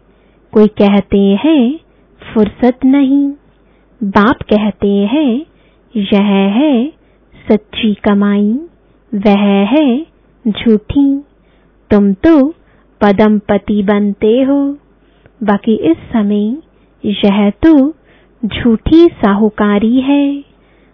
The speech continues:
भल कितने भी लखपति, करोड़पति हैं, गवर्नमेंट भी उनसे कर्जा लेती है,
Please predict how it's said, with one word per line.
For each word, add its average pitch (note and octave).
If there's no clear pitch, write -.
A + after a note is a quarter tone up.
भल G#3
कितने G3+
भी A#3
लखपति, A3
करोड़पति A3
हैं, C#4
गवर्नमेंट G3+
भी A#3
उनसे A3
कर्जा G#3
लेती A#3
है, C#4+